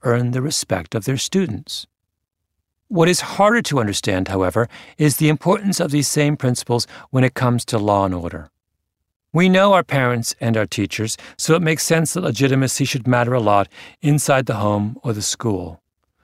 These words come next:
But the decision about whether to rob a bank or shoot someone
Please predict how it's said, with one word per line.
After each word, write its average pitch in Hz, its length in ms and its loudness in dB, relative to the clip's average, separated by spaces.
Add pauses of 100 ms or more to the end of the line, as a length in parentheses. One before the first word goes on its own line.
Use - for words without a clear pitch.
(300)
But 127 140 -8
the - 80 -4
decision 170 480 0
about 175 300 0
whether 131 240 -2
to - 160 -4
rob 107 200 2
a 104 60 -2
bank 95 420 -4 (460)
or 117 140 0
shoot - 340 -2
someone 90 460 -4